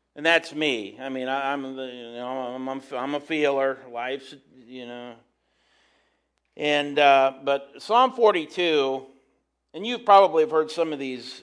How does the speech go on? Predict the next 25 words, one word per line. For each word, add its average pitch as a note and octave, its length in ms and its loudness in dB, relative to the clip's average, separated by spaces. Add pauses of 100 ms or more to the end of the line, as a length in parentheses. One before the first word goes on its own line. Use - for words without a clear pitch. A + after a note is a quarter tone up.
uh, A#2+ 220 -4
verses C3+ 440 -8
before. B2+ 460 -4
Verse D#3+ 320 2
one, F3+ 180 2
"As F#3 220 4
the F3 80 -8
deer A3 340 6
pants G#3+ 480 0
for G3 220 -4
the F3+ 100 -2
water, F3+ 760 4 (1040)
so A3 280 6
my G#3 220 6
soul G#3 420 6
pants A3 460 -2
for F#3+ 160 -2
you, G#3 640 0 (400)
O D#3 220 -2
God. C#3+ 460 4
My D#3 180 0
soul G#3 300 2
thirsts A#3+ 440 6
for F3 220 -6
God, C#3 500 0